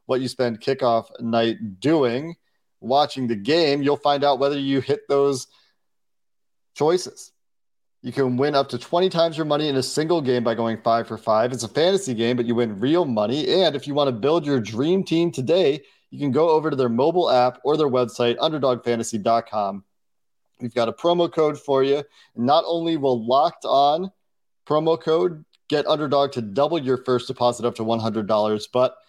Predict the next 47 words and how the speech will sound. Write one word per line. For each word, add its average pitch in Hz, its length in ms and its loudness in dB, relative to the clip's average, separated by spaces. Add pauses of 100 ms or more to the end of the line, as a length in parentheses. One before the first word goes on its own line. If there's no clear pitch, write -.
(320)
they 127 80 -4
have 123 240 0
a 117 300 0 (180)
Pick'em 170 480 -4
special 139 640 0
live 160 520 2 (120)
right 131 360 0
now 165 320 2
in 156 100 -4
their 156 140 0
Pick'em 143 320 -4
lobby. 104 400 0 (320)
And 110 80 -4
this 127 160 -4
is 139 80 -4
a 151 40 2
gimme. 127 400 0
Patrick 147 400 -2
Mahomes 143 320 -4
just 127 140 -6
has 135 180 -2
to 123 60 -16
get 120 180 -2
one 147 600 0
yard 131 560 0 (420)
for 135 120 2
your 127 120 2
pick 127 280 -2
to 120 80 -6
be 120 160 0
correct. 107 420 -2
Remember, 139 220 2
that's 127 260 0
Underdog 156 460 0
Fantasy, 135 540 -2 (760)
promo 156 300 2
code 131 280 2
Locked 123 640 0
On. 110 360 0
You 104 100 -8
can 107 240 -4
use 160 240 2
the 151 100 0
link 143 240 -2
in 131 80 -4
the 123 80 0
description 113 600 -4